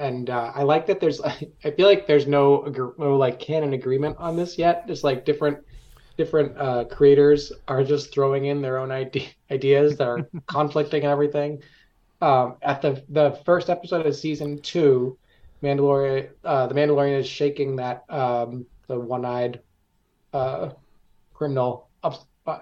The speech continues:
Speaker 1: and he's like, "I swear it on the Gotra," which is, like, the droid Gotra in
Speaker 2: Mm.
Speaker 1: Legends is, and not just in Legends, it's in,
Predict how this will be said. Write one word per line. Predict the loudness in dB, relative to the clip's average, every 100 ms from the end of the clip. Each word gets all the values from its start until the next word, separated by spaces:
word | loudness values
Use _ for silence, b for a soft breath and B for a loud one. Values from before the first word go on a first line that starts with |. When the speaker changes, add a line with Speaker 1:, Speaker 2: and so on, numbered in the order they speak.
| -6
Speaker 1:
and | -4 -4 -6
he's | -6 -6 -2
like, | 0 2
"I | 0
swear | 0 -2 0 2
it | 2
on | 0
the | -2
Gotra," | -2 -2 0 -6 -6
which | -6 -4
is, | -4
like, | -4 -4
the | -6
droid | 0 4 6 4
Gotra | 0 -2 -4 -4 -4 -6
in | -12 -14 -16 -16
Speaker 2:
Mm. | -16 -16 -12
Speaker 1:
Legends | -6 -4 -4 -6 -2
is, | -2 -2
and | -4 -4 0
not | 0 0
just | 0
in | 2
Legends, | 2 2 -2
it's | -2 -2
in, | -4 -4